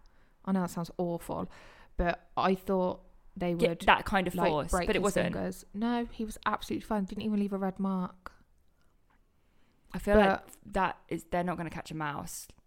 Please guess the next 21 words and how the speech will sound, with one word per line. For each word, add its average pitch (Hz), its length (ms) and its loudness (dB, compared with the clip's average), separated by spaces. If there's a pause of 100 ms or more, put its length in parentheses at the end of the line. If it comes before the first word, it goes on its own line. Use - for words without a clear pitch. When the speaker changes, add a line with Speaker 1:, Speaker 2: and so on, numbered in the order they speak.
Speaker 2:
<laughs> - 60 4 (280)
Speaker 1:
They 240 120 4
did. 392 340 2
We 269 60 2
caught 440 260 4
one. 170 300 2 (240)
Speaker 2:
Alive? 208 640 2
Speaker 1:
Yeah. 294 320 2
No, 269 260 2 (160)
no. 262 240 0 (260)
Speaker 2:
Oh. 190 880 -8 (320)
Speaker 1:
No, 277 140 -6
I - 20 0
know. 262 260 -6 (1040)
But 208 120 4
the 208 80 -2
best 240 240 0
bit - 120 0
of 208 60 -4
this 214 160 -4
was, 185 400 0